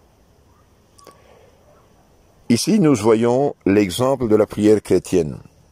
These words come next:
Père, éloignez de moi ce calice, cependant, que votre volonté soit faite et non la mienne. » Donc, quand on prie, on dit, « Mon Dieu, je mets tout dans votre main,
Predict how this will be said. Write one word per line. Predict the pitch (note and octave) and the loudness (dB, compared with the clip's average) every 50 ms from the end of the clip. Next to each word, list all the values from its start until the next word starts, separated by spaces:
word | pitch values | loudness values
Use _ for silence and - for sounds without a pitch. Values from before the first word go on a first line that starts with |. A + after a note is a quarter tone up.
| _ _ _ _ _ _ _ _ - | _ _ _ _ _ _ _ _ -6
Père, | - - G#2+ A#2 C3+ D#3 E3 G2 - _ _ _ _ _ - - - _ _ _ _ - _ - | -2 0 2 2 2 0 -4 -6 -12 _ _ _ _ _ -20 -20 -20 _ _ _ _ -20 _ -2
éloignez | A#2+ C3 D3 C#3 C3+ C3 C3 B2+ B2 | 0 0 0 0 -2 -2 0 0 0
de | G#2+ A2+ | 0 0
moi | G#2+ A2 A2 A2 G#2+ G2+ F#2 | 0 2 2 0 0 -2 -4
ce | - - G2 | -2 -2 -2
calice, | - - F#2+ F2+ G2+ B2 D#3+ F3 - - - _ _ - - - - - | 0 0 0 2 2 2 0 0 -4 -10 -14 _ _ -20 -20 -20 -20 -16
cependant, | - - - B2 - - G2+ G2+ F#2+ F2+ G#2 A2+ C3+ - - - - - - - - - - - - - - - | -8 -2 -2 -2 0 0 -2 -4 -2 -2 -2 -2 -4 -6 -10 -18 -20 -18 -18 -18 -16 -16 -18 -18 -20 -20 -16 -6
que | - A2 | -2 -2
votre | F#2 G#2 B2+ C#3+ - - B2+ | 2 4 2 2 2 2 -2
volonté | G#2+ G2 G#2+ G#2+ G#2+ F#2+ - G#2 G2 | 0 0 0 0 0 -2 -2 -4 -4
soit | - - F#2 F2 | -2 -2 -4 -4
faite | - - - G#2+ A2 A2 - - - | -2 0 0 0 0 0 -4 -10 -4
et | - E2+ | -2 -2
non | E2+ E2+ E2+ | 0 0 0
la | F2 E2+ D#2 | -2 -2 -4
mienne. » | D#2 D#2+ D2+ D#2 C2 - - - - - - - - - - - - - - - - - - - - - | -2 -2 -2 -2 -4 -6 -12 -16 -16 -16 -10 -10 -8 -8 -8 -10 -12 -10 -10 -10 -10 -10 -10 -10 -6 -4
Donc, | E2+ F2 - | -4 -4 -2
quand | - G2 F2 - | -4 -4 -2 0
on | G2 F#2 F2 | 0 -2 0
prie, | - - A#2+ A2+ A2+ C3+ C3 - - - - - - - | -2 -4 -2 -2 -2 -2 -4 -6 -10 -20 -20 -20 -18 -10
on | - - D#2+ | -6 -6 -2
dit, « | D#2+ F#2 F#2 | 0 0 0
Mon | F2 G2 G#2 G#2 | 2 2 0 2
Dieu, | F#2 G2+ G#2+ G#2 | 2 4 4 4
je | G2 G2+ F#2+ | 2 0 0
mets | F#2+ F#2 F2 | -2 -2 -2
tout | - A2+ G2+ | 0 0 2
dans | G2 F#2 | 2 2
votre | F2+ F2+ F2 - - F2 | 0 0 -4 -4 -4 -4
main, | D#2 E2 G2+ A2 C3 D3 | -2 0 0 0 -2 -4